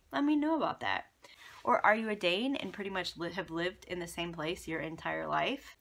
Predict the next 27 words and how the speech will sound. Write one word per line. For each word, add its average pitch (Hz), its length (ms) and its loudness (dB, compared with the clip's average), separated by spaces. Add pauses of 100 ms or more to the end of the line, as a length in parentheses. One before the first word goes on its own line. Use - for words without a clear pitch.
(160)
What 240 300 0
has 254 180 -4
made 214 420 -2
you 185 360 0
wanna 156 240 -2
stay 175 260 -4
where 156 100 -4
you're 156 240 -2
at 190 400 0 (460)
and 196 160 0
not - 260 2
move? 113 320 -10 (760)
I'm 247 120 2
pretty 359 220 4
curious 302 380 2
about 175 280 2
that - 260 0 (140)
because 226 400 2
in 233 80 0
the 233 80 0
U 254 200 0
S 311 140 2
people 269 300 0
move 254 200 2
all 240 120 4
the 226 100 -10
time. 180 520 2